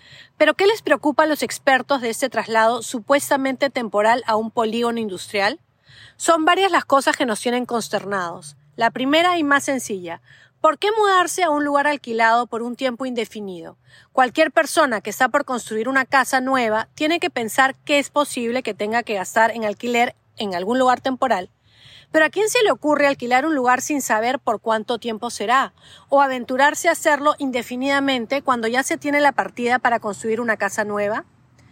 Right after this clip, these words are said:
Nos preocupa también que sea una empresa privada la que se ocupe del traslado,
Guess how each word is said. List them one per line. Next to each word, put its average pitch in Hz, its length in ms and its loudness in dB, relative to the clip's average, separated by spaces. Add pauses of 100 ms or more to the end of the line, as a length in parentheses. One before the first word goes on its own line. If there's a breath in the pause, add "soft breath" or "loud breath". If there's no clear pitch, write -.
(340 soft breath)
Nos 302 140 2
preocupa 339 380 2
también 285 560 2 (180)
que 233 120 -4
sea 285 240 2
una 285 160 0
empresa 285 480 0
privada 226 720 2
la 226 180 -2
que 220 120 -8
se 214 140 -6
ocupe 277 320 -4
del 269 180 -2
traslado, 196 540 -4